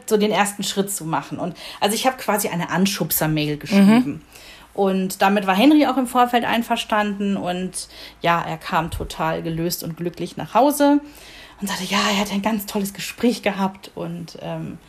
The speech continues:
Speaker 1: sie hätten über die ganze Problematik gesprochen und ja, mit dem anderen Kind wurde jetzt auch gesprochen und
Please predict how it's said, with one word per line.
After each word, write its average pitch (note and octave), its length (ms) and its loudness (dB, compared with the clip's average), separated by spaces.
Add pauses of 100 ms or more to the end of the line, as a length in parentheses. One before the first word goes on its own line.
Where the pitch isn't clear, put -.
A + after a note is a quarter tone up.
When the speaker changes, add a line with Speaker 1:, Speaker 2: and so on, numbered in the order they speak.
(360)
Speaker 1:
sie F3+ 120 -6
hätten F3+ 600 -6
über F#3+ 200 -8
die G3 140 -10
ganze A#3 320 4
Problematik G#3 680 0
gesprochen G3+ 840 0
und F3+ 420 -4 (500)
ja, G3+ 220 4
mit F3+ 200 -2
dem F3 120 -6
anderen E3+ 300 -2
Kind E4 340 4
wurde A#3+ 200 4
jetzt G#3+ 160 0
auch G3+ 200 -2
gesprochen F#3 680 -6
und D#3+ 300 -8